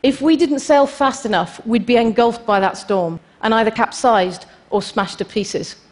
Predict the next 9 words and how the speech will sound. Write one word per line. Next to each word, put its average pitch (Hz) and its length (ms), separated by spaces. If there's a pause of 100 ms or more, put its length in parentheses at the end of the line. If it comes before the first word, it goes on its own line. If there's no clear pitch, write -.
(640)
We 240 100
were 240 80
quite 277 340
literally 202 680 (180)
hanging 226 300
on 202 140
for 202 140
our 185 140
lives, 165 520